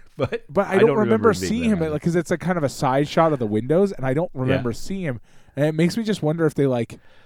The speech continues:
Speaker 2: ha-, oh, he's just sitting down. <laughs> Like, oh, we forgot to put him in the shot.
Speaker 1: <laughs>
Speaker 2: Like, oops.
Speaker 1: Right, right. Yeah.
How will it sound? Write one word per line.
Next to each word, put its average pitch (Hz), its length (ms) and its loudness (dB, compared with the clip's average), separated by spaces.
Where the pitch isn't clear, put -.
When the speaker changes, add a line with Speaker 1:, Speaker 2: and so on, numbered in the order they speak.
Speaker 2:
ha-, - 200 -14
oh, 107 280 -6
he's 117 160 -6
just 113 140 -10
sitting 85 240 -12
down. 69 220 -20
<laughs> - 120 -20
Like, 117 220 -8
oh, 160 80 -10
we 131 120 -2
forgot 123 300 -8
to - 80 -18
put 226 180 -4
him 120 120 0
in - 60 -6
the 147 60 4
shot. - 340 -6
Speaker 1:
<laughs> - 20 -
Speaker 2:
Like, 117 180 -6
oops. 135 260 -6
Speaker 1:
Right, 113 200 -8
right. 127 180 -8
Yeah. 110 220 -8